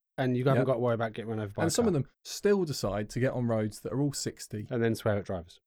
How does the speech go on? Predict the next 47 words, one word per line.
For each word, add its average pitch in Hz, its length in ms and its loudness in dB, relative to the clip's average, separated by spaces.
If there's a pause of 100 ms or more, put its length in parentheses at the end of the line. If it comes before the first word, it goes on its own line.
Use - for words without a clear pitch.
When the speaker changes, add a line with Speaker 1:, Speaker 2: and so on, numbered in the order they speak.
(140)
Speaker 2:
Yeah. 127 140 0 (420)
And, 180 180 2
but 202 180 4 (200)
you 202 100 4
know 214 140 4
what? 185 160 4
I 147 80 4
just 143 160 -6
passed - 300 -6
them. - 140 -10 (360)
Speaker 1:
Yeah, 135 200 2
yeah, 98 120 -2
Speaker 2:
I - 20 -2
Speaker 1:
of 143 80 2
Speaker 2:
don't 170 140 6
Speaker 1:
course, - 260 -10
yeah. 87 80 -12 (100)
Speaker 2:
And 160 120 0
so 175 120 2
this 202 220 -2
is 160 120 -2
where 139 300 4 (220)
I 117 80 -4
think 131 360 -2 (1160)
vigilantism 147 880 2 (720)
is 127 180 4
not 151 260 4
gonna 139 200 2
do 123 180 2
it 113 220 0 (420)
any 123 160 2
favours. 104 720 -4
Speaker 1:
No. 110 220 -2 (260)
Speaker 2:
It's - 180 0
not 160 240 4
gonna 151 160 4
help 131 440 0
this - 180 -6
issue. 101 380 -6
This 131 200 -2
issue 151 260 0
will 143 180 2
always 139 380 0
exist 107 420 -6
to - 60 -14
some 107 280 -4
extent. 95 480 -10